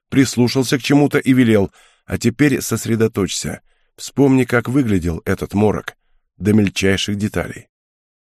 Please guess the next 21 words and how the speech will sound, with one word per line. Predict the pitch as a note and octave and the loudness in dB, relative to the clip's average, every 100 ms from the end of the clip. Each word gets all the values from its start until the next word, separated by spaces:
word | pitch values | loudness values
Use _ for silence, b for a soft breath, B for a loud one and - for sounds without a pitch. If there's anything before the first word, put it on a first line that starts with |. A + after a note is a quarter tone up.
| _ - | _ -6
Я | F2+ D#3+ | 0 2
закрыл | D#3 D3+ D#3 D3+ | 0 0 0 2
глаза, | G#2 A#2 G#2 B2+ D3+ | 4 2 4 0 2
призывая | C3 G#2 A2 G#2 F#2 | 0 2 2 2 2
на | F2+ | 0
помощь | B2 C#3 C3 - _ _ | 2 4 2 -4 _ _
всю | - - C#3 | -12 0 0
свою | - D3 A#2 F#2 | 2 2 2 2
наблюдательность. | F2+ F#2+ F#2 F2 - B1 - - _ _ _ _ _ - | 0 0 -2 -4 -8 -12 -16 -20 _ _ _ _ _ 0
Перед | A2 F#2+ | 2 2
глазами | F#2+ F#2+ F#2+ B2 | 0 0 2 0
вспыхнула | A#2 - B2 - A#2 A#2 A2 | -2 -4 -4 0 2 2 0
яркая | F#2+ G2+ G2 - F#2+ | -2 0 0 0 -4
картина. | - F#2 - D#2 C2+ - _ _ _ _ _ _ _ | -2 -4 -4 -10 -10 -16 _ _ _ _ _ _ _
Тонкий | - G#2+ F#2+ G2+ | -2 0 0 0
разлом | G2 F2+ G2+ F#2+ | 0 0 0 -2
в | - | -2
темноте. | F#2+ G#2 G2 F#2 D2 - _ _ _ _ | 0 2 0 -2 -6 -12 _ _ _ _
На | F#2+ | 0
его | G2 F#2 E2+ | 2 2 0
границе | F2 F#2 A2+ - A2 | 0 0 0 0 -2